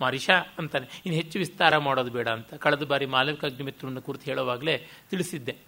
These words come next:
ಎಸ್ ವಿ ಪರಮೇಶ್ವರ್ ಬ-, ಎಸ್, ಎಸ್ ವಿ ರಂಗಣ್ಣನವರು "ಏನೋ ಅವಸರ, ಏನೋ ಗಾಬರಿ, ಯಾತಕ್ಕೆ?" ಅಂತಂತಾರೆ ಅಂತ. ಪೂರ್ವರಂಗ ಬೆಳೆದಿರೋದ್ರಿಂದ ಅಷ್ಟೇನೆ. ಗೀತ ನೃತ್ಯ ವಾದಿತ್ರದ ಹತ್ತೊಂಬತ್ತು ಭಾಗಗಳ ಪೂರ್ವರಂಗ ಬೆಳೆದಿರುತ್ತೆ, ಪಾಪ ರಂಗಣ್ಣನವ್ರಿಗೆ ಗೊತ್ತಿಲ್ಲ.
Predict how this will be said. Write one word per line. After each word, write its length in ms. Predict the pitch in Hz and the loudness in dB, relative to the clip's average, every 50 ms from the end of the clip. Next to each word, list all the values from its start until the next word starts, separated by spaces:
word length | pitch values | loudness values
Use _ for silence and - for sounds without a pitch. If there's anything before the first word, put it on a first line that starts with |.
| - - - - - | -20 -20 -20 -8 -6
ಎಸ್ 180 | 180 165 170 - | -6 -4 -4 -4
ವಿ 60 | 180 | -2
ಪರಮೇಶ್ವರ್ 520 | - - 156 156 156 160 151 - - 151 | 0 0 2 2 2 0 -2 -4 -4 -6
ಬ-, 120 | 135 127 135 | -6 -6 -4
ಎಸ್, 260 | 151 147 143 135 151 | -4 -4 -4 -2 -2
ಎಸ್ 420 | 139 139 135 135 139 139 139 - | -2 -2 0 0 -2 -4 -2 -2
ವಿ 60 | 175 170 | -2 0
ರಂಗಣ್ಣನವರು 800 | 156 143 151 170 196 185 175 156 147 143 139 143 123 123 - - _ - - - - - - - _ _ _ _ _ _ - | 0 0 2 2 2 2 2 2 2 2 0 0 -2 -4 -8 -14 _ -20 -20 -20 -20 -20 -20 -20 _ _ _ _ _ _ 10
"ಏನೋ 260 | 180 196 208 240 240 | 12 12 12 12 12
ಅವಸರ, 360 | 220 185 160 165 151 180 165 143 131 - - - - - | 10 8 6 4 4 2 2 2 2 -2 -8 -18 -2 2
ಏನೋ 260 | 165 170 185 208 214 | 6 6 8 6 6
ಗಾಬರಿ, 380 | 185 143 139 147 143 170 156 139 | 8 8 8 8 8 6 4 6
ಯಾತಕ್ಕೆ?" 460 | 135 139 151 - 165 147 - - 143 | 6 6 6 4 0 -4 -2 0 -2
ಅಂತಂತಾರೆ 480 | 131 131 - 139 120 - - 123 117 110 | -2 -2 -6 -12 -8 -4 -4 -4 -4 -4
ಅಂತ. 160 | 107 123 - - - - _ _ _ _ _ - - - - - | -8 -10 -14 -20 -20 -20 _ _ _ _ _ -20 -20 -20 -8 -2
ಪೂರ್ವರಂಗ 460 | 220 233 269 285 277 254 240 233 226 | 2 2 4 6 6 6 8 8 8
ಬೆಳೆದಿರೋದ್ರಿಂದ 840 | 262 214 175 180 156 165 170 214 214 226 226 208 214 202 190 180 175 | 6 6 8 8 8 8 10 10 12 12 12 10 8 4 2 4 4
ಅಷ್ಟೇನೆ. 580 | 165 147 - - - 180 165 156 147 143 135 | 2 2 2 0 -2 -4 -2 -2 -2 -4 -4
ಗೀತ 260 | 120 120 156 180 175 | -4 -6 -6 -2 -2
ನೃತ್ಯ 360 | 190 170 143 165 - - - 180 | -2 -2 -2 -4 -6 -4 -2 2
ವಾದಿತ್ರದ 640 | 151 143 147 147 175 170 - - 165 156 170 151 - - - - - | 2 2 2 0 -2 -6 -6 -4 -2 0 0 0 0 -4 -10 -6 0
ಹತ್ತೊಂಬತ್ತು 720 | - 147 - - - - 214 226 226 208 - - - 208 | 2 2 2 2 4 6 6 6 6 4 0 2 0 -2
ಭಾಗಗಳ 440 | 175 143 147 147 170 165 165 180 180 | 0 4 4 4 4 2 0 0 -2
ಪೂರ್ವರಂಗ 520 | 165 - - 220 220 202 196 175 156 151 | -2 -2 -4 -4 -2 -2 -2 -2 0 0
ಬೆಳೆದಿರುತ್ತೆ, 580 | 214 220 170 165 143 135 143 131 131 - - 202 | 0 0 2 0 2 2 0 -4 -4 -6 -8 -6
ಪಾಪ 280 | - - 170 156 - 165 | -2 -2 -2 2 4 4
ರಂಗಣ್ಣನವ್ರಿಗೆ 600 | 156 160 160 156 156 143 127 120 127 - 175 143 | 4 4 4 2 2 0 0 0 -2 -2 -4 -6
ಗೊತ್ತಿಲ್ಲ. 520 | 120 143 - - - 135 120 117 - - | -8 -12 -4 -2 0 0 0 -2 -4 -6